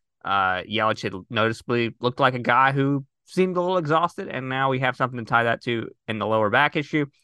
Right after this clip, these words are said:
which is, uh, I think some of the conversation, uh, that I'd read recently about that was, like, this is something that Craig and Yelich kind of have, know they have to manage on an ongoing basis. They know when he, he can give it a go, and they know when he needs a break.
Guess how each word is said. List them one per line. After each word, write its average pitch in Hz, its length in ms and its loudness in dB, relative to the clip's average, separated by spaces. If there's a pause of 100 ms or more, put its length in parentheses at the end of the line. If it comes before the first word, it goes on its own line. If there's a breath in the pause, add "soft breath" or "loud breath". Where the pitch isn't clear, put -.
(160)
which - 180 -14
is, - 220 -10 (460 soft breath)
uh, 101 440 4 (120)
I 127 80 -8
think 120 260 -6
some 131 220 0
of 113 80 -2
the 104 180 4 (560)
conversation, 110 880 -2 (160)
uh, 95 380 0 (420)
that - 80 -4
I'd 104 140 2
read 104 160 0
recently 104 300 -4
about - 260 -8
that 104 240 -2
was, - 260 -12 (160)
like, 107 180 -12 (140)
this 110 160 -6
is 104 120 -10
something 101 380 -4
that - 160 -10
Craig 101 320 -2
and 95 300 -14
Yelich 101 380 -6 (340 soft breath)
kind 98 180 -4
of 90 160 -10 (360)
have, 208 200 0 (140)
know 110 220 0
they 101 120 0
have 107 220 0
to 101 80 -6
manage 107 400 -4
on 98 100 -2
an 98 120 -4
ongoing 101 440 -6
basis. 139 380 2
They 92 140 -4
know 98 180 -4
when 95 240 -4
he, 104 320 -8
he 117 160 -6
can 107 140 -12
give 104 160 -2
it 95 60 -4
a - 20 -4
go, 98 220 -2
and 92 120 -6
they 92 80 -12
know 95 160 -8
when 92 140 -8
he 90 40 -10
needs 92 220 -10
a - 20 -18
break. 151 280 2